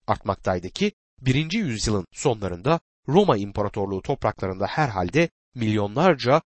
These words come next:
Mesih inanlısı bulunmaktaydı. Şimdi Paulus Sezarya'ya gidiyor.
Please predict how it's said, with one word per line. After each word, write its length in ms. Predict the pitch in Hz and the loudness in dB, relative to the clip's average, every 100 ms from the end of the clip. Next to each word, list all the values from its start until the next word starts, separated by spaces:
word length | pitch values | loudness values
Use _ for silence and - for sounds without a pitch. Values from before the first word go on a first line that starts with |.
| - | -2
Mesih 360 | 131 143 190 - | 0 0 -2 -4
inanlısı 540 | 113 95 85 87 151 | -4 -4 -4 -2 -2
bulunmaktaydı. 720 | 117 92 85 87 - 85 82 76 _ _ _ - | -2 -10 -6 -8 -6 -8 -8 -18 _ _ _ -6
Şimdi 420 | - 226 185 220 - | -2 4 4 4 0
Paulus 540 | 190 147 120 190 - - _ - | 4 4 4 -2 -6 -16 _ -4
Sezarya'ya 640 | 170 156 180 120 98 87 | 0 4 4 4 2 -2
gidiyor. 340 | 85 90 - | -4 -10 -14